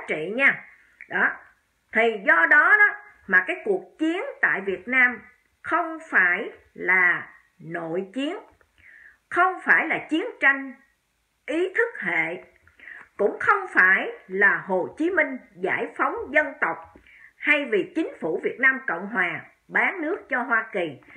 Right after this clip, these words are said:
như Cộng sản đã rêu rao, mà chỉ đơn thuần là cuộc chiến tự vệ chống sự xâm lăng của Cộng sản cướp nước, cướp nhà Việt Nam. Từ năm một nghìn chín trăm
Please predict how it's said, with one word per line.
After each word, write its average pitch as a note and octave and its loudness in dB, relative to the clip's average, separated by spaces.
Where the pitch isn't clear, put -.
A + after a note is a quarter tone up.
như D4 0
Cộng F3+ -4
sản F3 -6
đã D3+ -6
rêu A#3 0
rao, G3 2
mà A3+ 6
chỉ C#4 0
đơn E4 4
thuần G#3 -2
là F#3 0
cuộc F3+ -2
chiến C#4+ -4
tự F3 0
vệ F3 -4
chống C4+ 0
sự E3+ -4
xâm C4+ -4
lăng B3 2
của - -4
Cộng E3+ -8
sản E3 -4
cướp G4+ -6
nước, C#4+ -6
cướp D#4+ -6
nhà E3+ -6
Việt E3+ -8
Nam. G#3 0
Từ A3+ 2
năm D4+ 6
một A3+ -8
nghìn G3 -6
chín F4+ -6
trăm C4 0